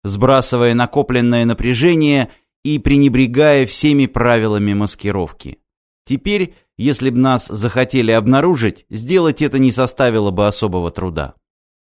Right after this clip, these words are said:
Вакса тоже заржал, глядя на меня.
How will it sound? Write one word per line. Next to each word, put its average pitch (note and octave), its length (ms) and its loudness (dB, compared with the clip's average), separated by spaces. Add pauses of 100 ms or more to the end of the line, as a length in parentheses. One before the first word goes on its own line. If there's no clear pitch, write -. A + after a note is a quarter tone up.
(340)
Вакса D3 500 0
тоже C3 460 2
заржал, G#2+ 580 -2
глядя F#2+ 380 -2
на F#2 100 -2
меня. F2 460 -4